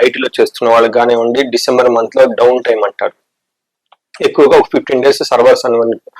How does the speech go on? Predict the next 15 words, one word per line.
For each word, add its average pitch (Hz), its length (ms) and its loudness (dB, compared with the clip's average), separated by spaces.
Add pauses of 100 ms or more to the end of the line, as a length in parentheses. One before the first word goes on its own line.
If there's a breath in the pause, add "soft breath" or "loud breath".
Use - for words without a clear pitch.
(440 loud breath)
ఆ, 123 180 4
లో, 127 320 6 (420 loud breath)
ఆ, 123 60 2
హోల్డ్ 127 400 4
లో 123 60 4
ఉండటము, 123 420 4
లేదంటే 123 460 2
జీరో 131 320 2
కోడింగ్ 120 420 0
కానీ, 120 180 0
ఇలా 123 240 0
రకరకాల 120 360 2
పేర్లతో 127 480 0
పిలుస్తూ 127 300 0
ఉంటారు. 120 480 2